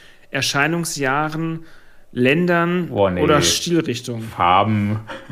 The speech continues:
Speaker 2: <laughs> Nee, nein, das geht alles nicht.
Speaker 1: Farben. Ich sortiere meine Platten nach Farben. Alle schwarz. Geil.
Speaker 2: <laughs>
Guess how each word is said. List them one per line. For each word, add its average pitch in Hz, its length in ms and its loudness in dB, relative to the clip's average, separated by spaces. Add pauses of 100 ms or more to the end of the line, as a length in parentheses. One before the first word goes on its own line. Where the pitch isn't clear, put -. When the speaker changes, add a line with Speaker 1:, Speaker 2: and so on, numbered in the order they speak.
(120)
Speaker 2:
<laughs> - 540 -8
Nee, 98 460 0
nein, 90 200 0
das 85 120 -10
geht 87 180 -4
alles 85 240 -4
nicht. - 180 -12
Speaker 1:
Farben. 165 440 0
Ich 147 120 -6
sortiere 165 300 -2
meine 160 180 -4
Platten 156 320 -8
nach 143 120 -8
Farben. 139 420 -8
Alle 131 200 -6
schwarz. 123 520 -8
Geil. 101 360 -8 (1300)
Speaker 2:
<laughs> 160 100 -4